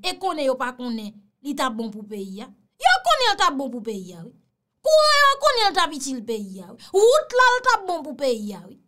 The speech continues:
Men se jalou yo jalou. Pa gen mala-, pa gen medikaman pou moun ki jalou, non, frè e sè. Se moun pou pa janm kite bò kote, wi, moun ki jalou.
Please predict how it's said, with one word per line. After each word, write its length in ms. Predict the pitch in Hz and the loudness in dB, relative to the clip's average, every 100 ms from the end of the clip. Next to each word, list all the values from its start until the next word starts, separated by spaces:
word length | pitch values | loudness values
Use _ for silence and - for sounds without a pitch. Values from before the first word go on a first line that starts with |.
| _ _ _ _ _ _ _ _ - | _ _ _ _ _ _ _ _ -10
Men 140 | 320 | -6
se 160 | - 285 | -6 -6
jalou 640 | 190 - 269 285 226 233 247 | -4 -4 -4 -4 -6 -8 -8
yo 160 | 226 | -8
jalou. 400 | 208 208 202 247 - _ | -10 -12 -12 -14 -18 _
Pa 100 | 427 453 | -6 -2
gen 100 | 453 453 | -2 -2
mala-, 300 | 440 427 - - | -4 -4 -8 -6
pa 100 | 453 480 | -4 -2
gen 100 | 466 466 | -2 -4
medikaman 500 | 440 453 466 359 277 | -4 -6 -4 -4 -8
pou 140 | 269 | -6
moun 240 | 254 233 208 | -6 -6 -8
ki 140 | 226 | -10
jalou, 320 | 220 208 190 | -10 -10 -10
non, 80 | 240 | -12
frè 220 | 233 294 277 | -12 -14 -12
e 140 | 262 | -12
sè. 180 | - - _ _ _ _ _ _ | -12 -16 _ _ _ _ _ _
Se 160 | - 523 466 | -4 -2 -2
moun 160 | 392 | -4
pou 80 | 285 | -2
pa 100 | 320 | -2
janm 400 | 240 - 339 277 262 | -2 -6 -4 -4 -6
kite 200 | 262 226 | -8 -10
bò 160 | 220 214 | -10 -12
kote, 240 | 208 202 | -16 -14
wi, 160 | 202 240 | -10 -6
moun 280 | 254 262 254 | -2 -4 -6
ki 140 | 262 240 | -8 -6
jalou. 480 | 247 233 233 302 | -2 -2 -2 -6